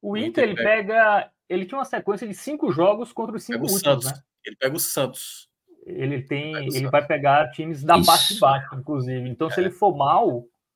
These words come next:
Speaker 1: né, realmente, eles
Speaker 2: É,
Speaker 1: são confrontos,
Speaker 2: é.
Speaker 1: hoje, confrontos diretos, né? Ninguém na
Speaker 2: É.
Speaker 1: prática coloca o Inter brigando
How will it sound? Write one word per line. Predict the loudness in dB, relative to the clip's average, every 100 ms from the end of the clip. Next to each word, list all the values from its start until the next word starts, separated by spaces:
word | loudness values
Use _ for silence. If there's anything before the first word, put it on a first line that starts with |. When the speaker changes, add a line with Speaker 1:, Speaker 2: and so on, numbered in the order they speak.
| _ _ _ -20 -16 -8
Speaker 1:
né, | -6 -4 -2
realmente, | 0 0 -2 -8 -4
eles | 0
Speaker 2:
É, |
Speaker 1:
são | 0
confrontos, | -2 -6 -8 -8
Speaker 2:
é. | -10 2
Speaker 1:
hoje, | 8 8 6
confrontos | 0 0 -2
diretos, | 0 2 2 0
né? | -10
Ninguém | -8 0 0 2
na | 2
Speaker 2:
É. | 4
Speaker 1:
prática | 4 4 2
coloca | -4 -4 -2 -6
o |
Inter | -10 -8 -8
brigando | -6 -6 -8